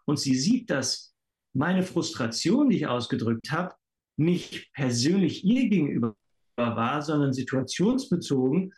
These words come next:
Und mein globales Verhalten außerhalb dessen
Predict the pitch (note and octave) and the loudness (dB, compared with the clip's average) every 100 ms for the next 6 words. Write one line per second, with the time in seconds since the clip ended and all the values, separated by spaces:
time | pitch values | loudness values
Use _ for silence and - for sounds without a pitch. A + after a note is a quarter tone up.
0 | - _ E3+ D#3+ D3+ D#3 D#3 C3+ - _ | -20 _ -4 0 2 2 0 -2 -8 _
1 | - A#2 D3 A#2+ F3 A#3+ A3+ - F#3 F#3 | -10 -2 0 0 0 2 0 0 0 0
2 | D3+ - - G3 A3+ G#3+ E3 C#3+ - A#2+ | -2 -6 -2 0 2 2 0 0 -2 0
3 | - F3+ G3 | 2 2 0